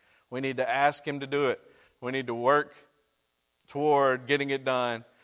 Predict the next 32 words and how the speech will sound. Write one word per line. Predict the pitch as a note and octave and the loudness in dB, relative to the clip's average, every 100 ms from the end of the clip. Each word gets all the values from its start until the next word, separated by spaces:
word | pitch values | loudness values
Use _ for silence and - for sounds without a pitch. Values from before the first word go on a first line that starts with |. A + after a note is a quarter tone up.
| _ | _
and | A#2 | -6
then | B2+ | -4
we | B2+ | -4
need | B2 | -6
to | A#2 | -6
give | A#2+ A#2+ | -6 -2
God | B2 B2 A#2 | 4 6 6
all | B2 A#2 | 6 4
the | |
glory | A2+ B2 A#2+ G#2+ | 0 2 4 2
for | - | 0
when | G#2+ A2 | -2 -2
it | G#2 | 0
happens. | G2+ F#2+ - - - _ _ _ _ _ - - - _ _ - | 0 0 -8 -20 -20 _ _ _ _ _ -20 -20 -20 _ _ -2
The | C3+ | 4
under-shepherds | E3+ F#3+ D#3+ - C#3 C3+ C3 B2 A#2+ - - - | 6 6 2 4 4 4 2 -2 -4 -12 -16 -4
will | B2 | -2
be | B2 C3 | 0 0
rewarded | B2 A2+ B2+ C3+ B2 G#2 G#2 A#2+ _ _ A#2+ | 2 2 2 2 2 -2 -8 -14 _ _ -6
based | B2 A#2+ - | -4 -4 -6
on | A#2 | -6
their | A#2 A2 | -4 -6
work | A2+ C3+ A2 G#2+ | 0 0 -2 -8
is | G2 | -10
the | A2+ | -8
next | A2+ - | -8 -8
thing | - A2 | -12 -8
I | G#2+ | -8
want | G#2+ G2+ | -8 -10
us | - | -12
to | F#2 | -12
see. | - F#2+ | -12 -12